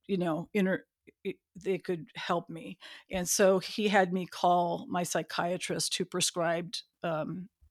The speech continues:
antipsychotics, which just stopped those thoughts immediately and put an end to that psychotic episode.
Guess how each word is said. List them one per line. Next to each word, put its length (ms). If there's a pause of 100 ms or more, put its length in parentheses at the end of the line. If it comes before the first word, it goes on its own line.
(180)
antipsychotics, 880
which 260 (400)
just 200
stopped 480 (140)
those 240
thoughts 420
immediately 800 (580)
and 260
put 200
an 160
end 240
to 80
that 180
psychotic 580
episode. 600